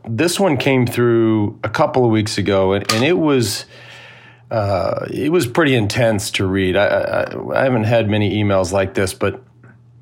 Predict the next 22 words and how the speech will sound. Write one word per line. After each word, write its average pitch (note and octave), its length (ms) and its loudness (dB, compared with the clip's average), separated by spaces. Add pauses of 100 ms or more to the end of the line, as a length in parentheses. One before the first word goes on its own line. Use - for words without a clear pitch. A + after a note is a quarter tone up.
(460)
I'm C3+ 80 2
gonna D#3 100 4
go C3+ 200 4
ahead B2 180 4
and G#2 140 0
kick B2 180 0
off G2 220 2
week G#2+ 320 0
one F#2 640 2 (320)
with G2+ 260 -2
this G#2 300 0
email F#2 320 2
and F#2+ 80 0
make G2+ 200 0
this G#2+ 280 0
our, F#2 360 2
our F2+ 200 0
highlighted F#2+ 480 2
survivor F#2 540 0
of F2 60 -2
the F#2 100 -2
week. F2 340 -4